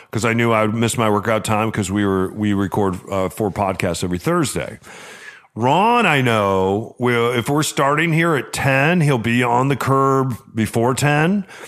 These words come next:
and then, like, at, it's amazing.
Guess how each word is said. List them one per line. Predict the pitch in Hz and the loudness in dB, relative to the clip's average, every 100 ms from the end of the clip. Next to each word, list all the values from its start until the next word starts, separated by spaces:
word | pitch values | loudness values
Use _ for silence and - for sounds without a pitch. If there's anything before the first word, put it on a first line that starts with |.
| - - - | -20 -10 -2
and | 120 | 0
then, | 120 120 120 120 127 | 2 2 2 0 -2
like, | 127 120 120 | -2 0 0
at, | - 120 110 107 104 - 85 - _ - - _ _ _ _ _ | 0 2 2 2 0 -8 -18 -18 _ -20 -20 _ _ _ _ _
it's | 139 135 | -4 0
amazing. | 127 139 147 123 82 67 | 2 2 2 2 -2 -8